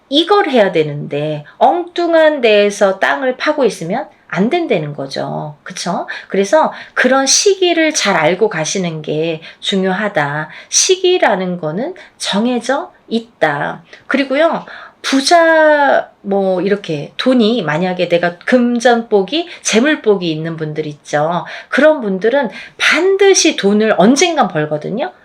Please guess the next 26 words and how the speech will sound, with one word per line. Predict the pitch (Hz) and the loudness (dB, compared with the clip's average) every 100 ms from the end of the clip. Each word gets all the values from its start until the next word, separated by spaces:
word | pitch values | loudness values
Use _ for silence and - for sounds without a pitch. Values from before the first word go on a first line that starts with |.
| - - | -20 -6
근데 | 269 277 220 269 - - _ | 0 2 4 2 0 -6 _
그 | - 277 | 0 2
시기라는 | - - 440 440 392 269 185 | 4 2 4 4 2 2 -2
게 | 202 285 190 - - | 0 0 0 -8 -4
어떤 | 202 - 392 | -2 2 0
분은 | 349 285 262 262 254 196 _ | 2 0 2 0 -2 -6 _
이십 | 247 294 415 403 - | 0 4 4 0 0
대 | 269 254 | 4 4
막 | 220 196 - 277 277 - _ _ _ _ _ | 2 -2 -2 -2 -2 -6 _ _ _ _ _
성공을 | - - 427 427 349 | -4 2 4 6 4
하시는 | 247 220 185 | 2 0 -2
분들이 | 175 160 156 | -4 -6 -8
있어요. | 147 - 151 | -8 -6 -6
그죠? | 151 170 156 302 - - - | -4 -4 -2 -4 -6 -12 -2
우리가 | 233 302 | 2 2
만약에 | 165 170 202 | 2 0 -2
초년, | 208 392 392 370 330 | 0 0 2 2 0
중년, | - 190 202 269 285 | 0 2 2 -2 -2
말년으로 | - 330 320 294 202 | 2 4 4 2 0
본다면 | 165 156 165 302 262 180 - - - | 0 -2 -2 0 0 -2 -12 -16 -2
막 | 240 | 0
이십 | 226 233 339 - | 2 0 -2 2
대를 | 233 220 | 2 2
만약에 | 185 156 170 | 0 -2 -4
초년으로 | 175 359 359 254 180 | -4 -2 -2 -2 -6
봅시다. | 151 - - 151 208 349 | -8 -10 -4 -2 0 -2